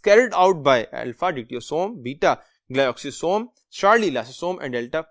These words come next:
peroxisome। अब पॉइंट ये है कि degeneration of cell जैसा कि डेवलपमेंट प्रोसेस में होता है और डिफरेंट प्रोसेस कौन से हैं? For example,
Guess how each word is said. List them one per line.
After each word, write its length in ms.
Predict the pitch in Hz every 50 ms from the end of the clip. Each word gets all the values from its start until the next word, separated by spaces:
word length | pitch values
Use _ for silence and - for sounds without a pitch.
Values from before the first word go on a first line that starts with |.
| - 185
peroxisome। 600 | 185 185 180 - - 170 - 233 220 175 120 113 _ _ _ _ _ _ _ -
अब 100 | 117 -
पॉइंट 220 | 147 151 175 185
ये 80 | 156 127
है 200 | 123 135 147 165 - _ _ _ _ _ _ -
कि 120 | 208 202
degeneration 640 | 147 117 127 185 170 147 175 175 196 190 - 247 254 254
of 40 | 214 -
cell 300 | - 247 214 180 147 104 104 _ _ _ _ _ _ -
जैसा 220 | 131 127 - 156
कि 180 | 151 - 196 196
डेवलपमेंट 760 | 143 113 120 127 127 143 147 165 175 - - 220 247 254 233
प्रोसेस 280 | 196 220 190 - 196 196
में 80 | 175
होता 260 | 147 123 110 - 120 117
है 160 | 120 117 _ _ _ _ _ _ _ -
और 120 | 143 127 120
डिफरेंट 320 | 120 123 - - 170 160 -
प्रोसेस 260 | 156 143 135 - 160
कौन 240 | - - 143 156 175
से 160 | 175 - 214
हैं? 140 | 202 208 220
For 120 | - 175
example, 360 | 151 131 123 127 - 165 185